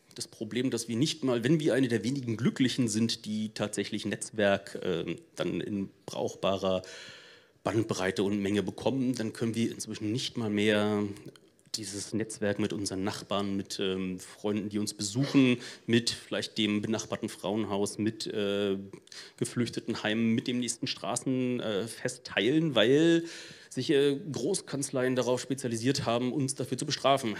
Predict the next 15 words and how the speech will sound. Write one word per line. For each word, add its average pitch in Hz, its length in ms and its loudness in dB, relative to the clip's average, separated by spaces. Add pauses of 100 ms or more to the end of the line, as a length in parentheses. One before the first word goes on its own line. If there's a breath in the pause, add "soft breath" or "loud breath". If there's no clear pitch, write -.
dieses 104 220 -8
Netzwerk 104 420 -2
mit - 260 -8 (100)
unseren 98 340 -4
Nachbarn 127 320 0
zu 104 60 -10
teilen. 92 420 -8 (640 loud breath)
Ähm, 113 500 2
und 113 560 -2
die 107 260 0
letzten 113 380 -4
Regierungen 113 580 -4
haben 110 300 -4
es, - 260 -10
ähm, 104 520 -2